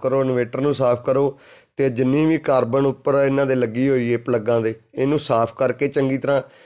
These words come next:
ਉਸ ਤੋਂ ਬਾਅਦ ਜਿਹੜੇ ਨਟ ਕੱਸਣੇ ਨੇ, ਤੁਸੀਂ ਉਹਨੂੰ ਗਲੀਸ ਲਾ ਕੇ ਕੱਸੋ, ਥੋੜ੍ਹਾ ਜਿਹਾ ਗਲੀਸ ਲਾ ਕੇ ਜਦੋਂ ਨਟ ਕੱਸੋਗੇ ਨਾ, ਉਸ ਤੋਂ ਬਾਅਦ ਇਹਦੇ 'ਤੇ ਕਾਰਬਨ ਨਹੀਂ ਜੰਮਦੀ। ਤੁਹਾਡਾ ਬੈਟਰਾ ਪੂਰੀ ਲਾਈਫ ਬਚ-,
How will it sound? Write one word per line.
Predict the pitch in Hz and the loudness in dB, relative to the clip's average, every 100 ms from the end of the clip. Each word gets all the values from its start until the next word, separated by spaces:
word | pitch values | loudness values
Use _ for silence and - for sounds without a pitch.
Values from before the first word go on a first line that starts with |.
| - - | -16 -4
ਉਸ | 139 139 | -2 -2
ਤੋਂ | 156 156 | -2 0
ਬਾਅਦ | 143 147 | 2 2
ਜਿਹੜੇ | 143 147 | 2 2
ਨਟ | 143 127 123 | 2 2 0
ਕੱਸਣੇ | 139 - 135 143 | -2 -4 -2 0
ਨੇ, | 143 | 0
ਤੁਸੀਂ | 143 123 139 | -2 -2 0
ਉਹਨੂੰ | 139 143 120 | 2 0 0
ਗਲੀਸ | 123 131 135 | 0 0 0
ਲਾ | 156 131 | 0 0
ਕੇ | 120 | -2
ਕੱਸੋ, | 113 120 - 135 135 - - - _ | -6 -6 0 -2 -2 -10 -20 -20 _
ਥੋੜ੍ਹਾ | 131 135 | -2 0
ਜਿਹਾ | 147 131 | 2 0
ਗਲੀਸ | 131 127 127 | 0 -2 0
ਲਾ | 143 135 | 0 0
ਕੇ | 135 | 0
ਜਦੋਂ | 139 139 | 0 0
ਨਟ | 139 127 | 0 0
ਕੱਸੋਗੇ | 135 127 156 147 | -2 -4 0 0
ਨਾ, | 151 151 151 _ - | 2 0 -4 _ -2
ਉਸ | 135 | -2
ਤੋਂ | 135 143 | 0 -2
ਬਾਅਦ | 143 143 | 2 2
ਇਹਦੇ | 143 143 147 | 2 2 0
'ਤੇ | 143 | -2
ਕਾਰਬਨ | 143 127 120 131 | 0 0 2 -2
ਨਹੀਂ | 127 120 | -2 0
ਜੰਮਦੀ। | 113 104 101 98 _ - _ - | -2 -2 -6 -10 _ -20 _ -4
ਤੁਹਾਡਾ | 139 127 131 | 0 2 0
ਬੈਟਰਾ | 127 127 127 143 | 2 0 2 0
ਪੂਰੀ | 139 147 151 151 | 0 -2 0 2
ਲਾਈਫ | 131 123 117 | 2 2 0
ਬਚ-, | 120 113 - | 0 -2 -4